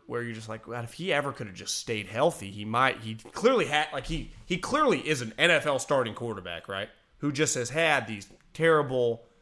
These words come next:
I guess that year, remember, he tears his knee, and then he refuses to get surgery 'cause they're like, "It'll heal on its own." And then remember during, like, training camp, then it finally pops. It was like, "Oh, this is a disaster." So maybe he just made a wrong medical decision, but it was always one of those what could have been.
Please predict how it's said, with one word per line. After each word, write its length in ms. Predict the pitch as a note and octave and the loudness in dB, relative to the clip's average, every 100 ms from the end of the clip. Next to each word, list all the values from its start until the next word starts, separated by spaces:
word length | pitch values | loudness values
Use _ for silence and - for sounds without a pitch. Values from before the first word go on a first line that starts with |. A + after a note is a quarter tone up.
| _ - | _ -4
I 80 | D#3+ | 2
guess 180 | F#3+ F#3+ | 2 4
that 260 | F3 F3 | 2 2
year, 160 | F3 E3+ | 0 0
remember, 320 | D#3+ D#3+ D#3 | 2 0 0
he 100 | C3+ | -2
tears 320 | A#2+ D3 D#3 | -4 0 0
his 160 | C#3+ B2+ | 0 -4
knee, 420 | C3 B2+ C3 B2 _ _ _ _ _ _ - | -4 -2 -4 -8 _ _ _ _ _ _ -6
and 120 | C#3 | -2
then 80 | E3 | 0
he 60 | |
refuses 680 | D3+ B2 - D3+ E3 D#3 C#3 | 0 -2 -6 -2 0 0 -2
to 80 | B2 | -2
get 160 | C3 | -4
surgery 640 | - - B2+ C#3 D#3 E3+ F3+ - - | -2 -2 -2 -2 -2 -2 -2 -8 -10
'cause 120 | C3 | -6
they're 80 | B2+ | -4
like, 140 | A#2 | -4
"It'll 140 | D#3 C#3+ | -2 -2
heal 200 | B2 D3+ | 0 2
on 160 | C3+ B2+ | 2 0
its 100 | A#2+ | 0
own." 280 | B2+ C3+ - | 0 0 -4
And 140 | B2+ | -6
then 60 | B2+ | -4
remember 320 | B2+ C3 C3+ | -2 -2 -2
during, 220 | B2+ A#2+ A2 | -2 -2 -4
like, 160 | G2 | -8
training 400 | - C3 C3 C#3+ | -8 -4 -2 -2
camp, 300 | C#3 C#3+ C#3+ - _ _ - | -2 -2 -2 -6 _ _ -6
then 100 | C#3 | -6
it 60 | |
finally 280 | C3 C3 G2+ | -2 -4 -6
pops. 720 | F#2 - B2+ C#3 - - - - _ - - | -8 2 4 4 2 -6 -6 -8 _ -20 -14
It 40 | |
was 60 | G#2+ | -10
like, 120 | G2+ | -8
"Oh, 180 | G2+ G#2 | -6 -8
this 180 | A2+ A2 | -8 -12
is 140 | F#2+ | -12
a 80 | D2 G1+ A#1+ | -18 -20 -20
disaster." 600 | - - G#2+ - - - - _ _ - _ _ _ _ _ _ _ _ _ _ - - _ _ _ _ _ _ - | -18 -10 -8 -6 -6 -8 -18 _ _ -20 _ _ _ _ _ _ _ _ _ _ -20 -20 _ _ _ _ _ _ -10
So 120 | C3 | -4
maybe 240 | C#3 C#3+ | 0 0
he 100 | C3 | 0
just 160 | B2+ A2+ | -2 -2
made 240 | A2+ B2 A#2 | 0 0 0
a 40 | |
wrong 400 | G#2+ G#2 G#2+ A2+ | -2 -2 -2 -2
medical 340 | A2 A2+ - G#2+ | -4 -4 -6 -10
decision, 500 | G#2 A#2+ A#2+ D3+ B2+ | -6 -6 -4 -4 -4
but 260 | G#2+ G#2 | -4 -4
it 60 | G#2 | -6
was 160 | A#2 B2 | -4 0
always 260 | D3+ D3+ | 0 0
one 160 | B2+ C3 | -2 -4
of 60 | B2 | -2
those 200 | A#2+ G#2+ | -2 -4
what 320 | A2 - - | -8 -10 -16
could 240 | - C3+ | -8 -4
have 180 | B2+ G2 | -4 -6
been. 360 | G#2+ A2+ C#3+ | -6 -4 -4